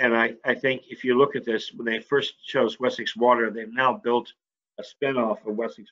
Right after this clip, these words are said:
Water in, into, uh, renewable energy and eco, and eco energy.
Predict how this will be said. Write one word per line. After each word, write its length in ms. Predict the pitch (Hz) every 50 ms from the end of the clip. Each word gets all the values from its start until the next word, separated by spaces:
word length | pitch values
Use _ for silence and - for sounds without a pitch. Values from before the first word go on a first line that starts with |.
| _
Water 340 | 110 113 113 113 110 110 113
in, 140 | 107 107 104 101 _ _
into, 560 | 123 113 110 107 - - 113 107 104 101 101
uh, 140 | 101 98 92 - _ _ _ _ _ _ _ 110
renewable 420 | 113 117 117 120 117 110 110 107
energy 500 | 107 117 123 117 113 - 135 131 135 - -
and 120 | 110 107
eco, 380 | 110 104 - 110 107 104 104 - 107
and 100 | 107 107
eco 240 | 104 - 107 101 104
energy. 420 | 107 110 110 104 110 123 127 131